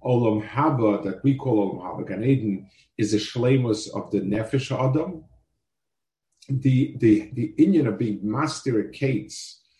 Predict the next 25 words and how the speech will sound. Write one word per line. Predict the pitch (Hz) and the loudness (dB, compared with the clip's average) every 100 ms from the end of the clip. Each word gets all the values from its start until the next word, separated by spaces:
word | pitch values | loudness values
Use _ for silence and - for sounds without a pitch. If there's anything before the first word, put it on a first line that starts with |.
| _ _ _ _ | _ _ _ _
is | 110 110 | 0 2
important | 104 - 165 185 143 127 - - | 2 2 2 2 0 -2 -2 -2
in | 127 117 - | -2 -2 0
order | 143 156 143 | 2 4 2
to | 123 | 0
accomplish | 107 - 147 160 135 120 107 - _ _ _ - | -4 -6 -6 -6 -4 -2 -4 -6 _ _ _ -8
what | 107 113 127 127 | -4 0 0 0
that's | 123 - | -2 -4
supposed | 120 113 - | -4 -4 -4
to | 127 | 0
do. | 175 160 - - _ _ _ _ | 4 4 2 -12 _ _ _ _
In | 120 | 0
other | 147 147 | 2 4
words, | 139 131 147 139 123 - - _ _ _ 135 | 4 4 4 4 4 -4 -14 _ _ _ -4
the | 117 - | -4 -4
tkufas | - - 190 202 165 135 | -18 -6 -4 -2 0 0
of | 120 - | 0 2
difficulty | 151 160 147 120 110 | 4 4 2 0 -2
are | 101 | -4
supposed | - 107 | -4 -6
to | 107 | -4
bring | 117 110 | -4 -4
us | - | -6
to | 104 | -12
tshuva. | - 165 147 104 104 - | 0 2 2 0 -2 -6